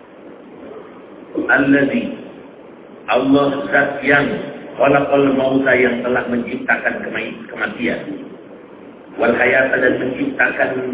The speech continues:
kehidupan. Liyabluwakum, li, untuk, yabluwa, untuk menguji kum, kalian semua. Ayyukum, mana di antara kalian,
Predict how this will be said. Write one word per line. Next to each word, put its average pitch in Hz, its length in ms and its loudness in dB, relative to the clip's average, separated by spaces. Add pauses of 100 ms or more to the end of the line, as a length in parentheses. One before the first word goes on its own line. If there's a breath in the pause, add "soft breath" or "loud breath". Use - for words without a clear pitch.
(160)
kehidupan. 131 520 -2 (1500)
Liyabluwakum, 123 1080 2 (380)
li, 127 320 -4
untuk, 123 400 -2 (560)
yabluwa, 131 960 2
untuk 135 320 0
menguji 143 640 2
kum, 151 320 4
kalian 120 400 2
semua. 143 320 -2 (960)
Ayyukum, 160 720 0 (320)
mana 175 480 2
di 143 80 4
antara 123 400 0
kalian, 110 340 -4